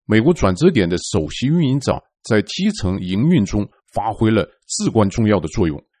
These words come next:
他这个描述，他就介绍了就是川普以及川普的核心圈层，他们是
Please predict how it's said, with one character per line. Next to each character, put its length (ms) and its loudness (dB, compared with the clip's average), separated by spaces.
他 200 0
这 140 0
个 240 4
描 260 -2
述， 260 -4
他 140 2
就 100 4
介 280 4
绍 140 2
了 80 4
就 160 0
是 60 0
川 300 2
普 380 -2
以 80 -2
及 220 0
川 280 2
普 160 0
的 160 0
核 300 0
心 200 0
圈 300 -2
层， 260 -2
他 140 2
们 100 4
是 260 -4